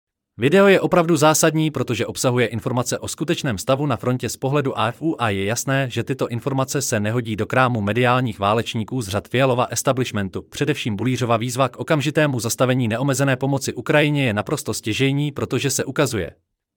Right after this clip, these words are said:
že celý rok trvající pomoc ze západu vyšla na zmar.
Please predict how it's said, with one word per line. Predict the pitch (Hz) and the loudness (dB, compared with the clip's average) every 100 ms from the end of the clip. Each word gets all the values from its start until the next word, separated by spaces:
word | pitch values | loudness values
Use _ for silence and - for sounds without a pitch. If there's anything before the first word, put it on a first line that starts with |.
| _ | _
že | 101 139 | -2 2
celý | 165 202 170 | 4 4 4
rok | 165 | 4
trvající | 165 156 160 - | 4 2 2 0
pomoc | 135 143 143 | 0 0 0
ze | 131 113 | 0 2
západu | 120 120 123 | 2 2 0
vyšla | 113 - 95 | 0 -2 -2
na | 101 | -2
zmar. | 95 107 | 0 -2